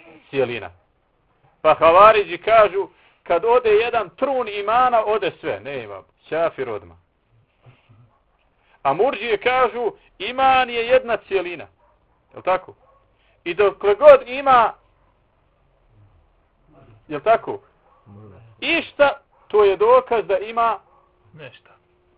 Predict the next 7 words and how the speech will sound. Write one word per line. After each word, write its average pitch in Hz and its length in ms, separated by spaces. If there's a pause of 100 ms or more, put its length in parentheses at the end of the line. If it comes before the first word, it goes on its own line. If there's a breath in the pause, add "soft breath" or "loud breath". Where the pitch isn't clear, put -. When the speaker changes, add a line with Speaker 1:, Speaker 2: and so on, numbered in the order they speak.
(280)
Speaker 1:
čitavo, 135 500
sve. 214 220 (460)
Jel 117 100
tako? 175 280 (380 soft breath)
Dokle 214 320
god 294 300
postoji 262 580